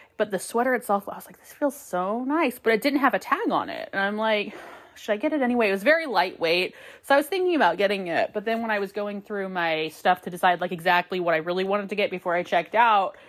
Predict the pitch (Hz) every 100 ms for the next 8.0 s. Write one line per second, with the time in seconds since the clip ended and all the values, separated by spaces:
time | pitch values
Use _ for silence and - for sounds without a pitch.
0 | - - - 277 269 262 - - 311 302
1 | 247 196 - 139 - 80 - 87 - -
2 | - _ _ - 202 233 220 233 240 233
3 | 202 196 165 - - - 254 269 294 277
4 | 226 220 202 196 190 185 - 190 180 175
5 | 170 170 151 185 233 175 - - 180 175
6 | 175 202 202 - 202 202 233 302 277 -
7 | 208 - 196 240 202 190 175 - 117 226